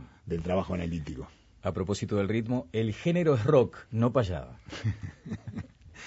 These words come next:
Speaker 1: En fin, este, rock,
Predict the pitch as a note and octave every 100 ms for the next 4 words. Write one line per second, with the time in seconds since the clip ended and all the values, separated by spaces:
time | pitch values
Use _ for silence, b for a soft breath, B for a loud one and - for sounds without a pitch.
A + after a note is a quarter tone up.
0 | B - A2+ A2+ A2 G2+ F#2+ G2 G2 F#2+
1 | D#2+ - G#2+ G2 F#2+ F2+ F#2 F2+ b b
2 | b b b - - F#2+ A#2+ A#2